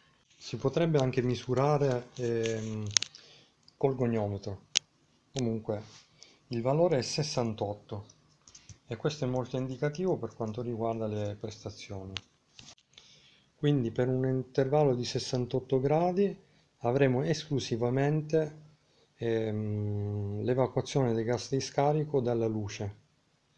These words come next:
Poi successivamente comincerà a entrare la miscela precompressa nel carter. Mi sembra abbastanza logico, eh, pensare che più è la fase di blowdown,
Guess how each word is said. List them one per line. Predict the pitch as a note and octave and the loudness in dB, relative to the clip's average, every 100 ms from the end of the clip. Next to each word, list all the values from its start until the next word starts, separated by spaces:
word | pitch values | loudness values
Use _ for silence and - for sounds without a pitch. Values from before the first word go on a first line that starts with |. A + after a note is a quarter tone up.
| _ _ _ _ _ _ _ _ | _ _ _ _ _ _ _ _
Poi | - D3 | 2 2
successivamente | - - B2+ - C3+ D3 D#3 F3 F3 | 2 -4 -4 0 2 2 0 0 -2
comincerà | C#3+ A#2+ A2+ C3 A#2 | 0 0 0 0 0
a | A2+ | 0
entrare | A2 G#2+ A#2 A2+ G#2+ | 0 -2 -2 0 0
la | G#2 G2+ G#2 | 0 0 -2
miscela | G#2 G#2+ - A#2+ A2+ G#2+ G2+ - _ | -2 -4 -2 -2 0 -2 -4 -10 _
precompressa | - G#2+ G#2+ A2 A2 A2+ G#2 - G#2+ | -4 -2 0 0 0 0 -2 -2 -2
nel | G#2 G#2 | -2 -2
carter. | A2 G2+ - F#2+ - _ _ _ _ _ _ _ _ _ | -4 -4 -6 -12 -12 _ _ _ _ _ _ _ _ _
Mi | A#2 A2 | -4 -2
sembra | C3+ B2 A2 G#2+ | 0 0 0 0
abbastanza | G#2 G#2+ B2 A2+ C#3 | 0 -2 -2 -2 2
logico, | D3+ C3 G2 G2+ G2+ A2 A#2+ _ _ _ _ _ - | 4 2 0 -2 -4 -6 -10 _ _ _ _ _ -4
eh, | G#2 G#2 | -2 -2
pensare | G#2 B2 G#2 A#2 G#2+ G2+ | -2 -2 2 2 2 -2
che | G#2 - _ - | -6 -10 _ -2
più | B2+ | 2
è | A2 | 4
la | G#2+ | 2
fase | A2+ A#2+ A2+ | 0 0 -2
di | G#2 | -2
blowdown, | A2 C3 B2+ C3 C#3+ D3+ D3+ | 0 0 2 2 2 -2 -4